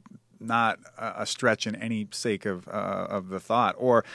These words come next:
the, how there was a lot of these South, some of these Southeast Asian countries, their first real introduction to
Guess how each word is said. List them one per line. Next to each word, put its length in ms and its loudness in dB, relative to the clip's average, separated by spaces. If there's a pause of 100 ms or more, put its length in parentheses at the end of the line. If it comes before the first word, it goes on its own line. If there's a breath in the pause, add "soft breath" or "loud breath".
(280 loud breath)
the, 120 0
how 480 6
there 160 2
was 180 2
a 80 -2
lot 220 4
of 40 2
these 140 0
South, 220 4 (120)
some 200 -2
of 20 2
these 140 2
Southeast 360 2
Asian 400 0 (140)
countries, 640 0
their 220 2
first 500 0 (560 soft breath)
real 540 4 (400)
introduction 680 2
to 460 -4